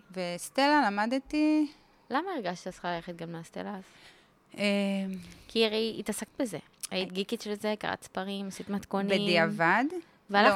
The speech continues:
Speaker 1: לא.
Speaker 2: ולמדת את הבסיס, ואני חושבת שכבר היה לך את הבסיס.
Speaker 1: אני חושבת שהיום, כשאנשים שואלים אותי אם ללכת ללמוד קונדיטוריה, אני אומרת, "לא בטוח." כאילו
Speaker 2: זו שאלה שאני בדרך כלל שואלת, כי, אה, בתור מישהי שעשתה את
Speaker 1: אז,
Speaker 2: הלימודים
Speaker 1: אז
Speaker 2: והיה מתעסקת בזה.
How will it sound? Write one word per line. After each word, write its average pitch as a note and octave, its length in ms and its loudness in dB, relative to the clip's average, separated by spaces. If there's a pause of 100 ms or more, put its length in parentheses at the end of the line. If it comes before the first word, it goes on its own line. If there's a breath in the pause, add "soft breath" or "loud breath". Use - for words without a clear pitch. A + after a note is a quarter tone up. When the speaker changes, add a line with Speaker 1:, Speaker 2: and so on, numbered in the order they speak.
Speaker 1:
לא. D#4+ 60 6
Speaker 2:
ולמדת B3+ 420 4
את A#3 140 0
הבסיס, G#3+ 400 0
ואני G#3+ 140 -2
חושבת G3+ 300 -6
שכבר E3+ 200 0
היה E3 180 2
לך G#3+ 100 0
את - 80 -8
הבסיס. - 560 -12
Speaker 1:
אני G3 180 -4
חושבת A3 480 -2
שהיום, F3+ 840 -4 (500)
כשאנשים F3+ 400 -8
שואלים F#3 280 -8
אותי F3+ 140 -12
אם E3+ 60 -8
ללכת E3+ 220 -10
ללמוד F3+ 200 -8
קונדיטוריה, F#3+ 480 -4
אני G3 140 -4
אומרת, A3+ 340 -8 (640)
"לא C#4+ 100 -2
בטוח." B3 540 -4 (360)
כאילו G3+ 540 -6 (300)
Speaker 2:
זו F#3+ 100 -8
שאלה G3 160 2
שאני F#3+ 180 -8
בדרך F3+ 240 -10
כלל F#3 80 -4
שואלת, F3 560 -4
כי, - 260 -6
אה, A#2+ 80 -12 (120)
בתור G3 220 -2
מישהי G3+ 200 -4
שעשתה F3 300 -2
את E3+ 100 0
Speaker 1:
אז, E3 60 -4
Speaker 2:
הלימודים D#3+ 320 -4
Speaker 1:
אז F#3 100 0
Speaker 2:
והיה D#3+ 120 -2
מתעסקת E3+ 500 -6
בזה. G3 260 -8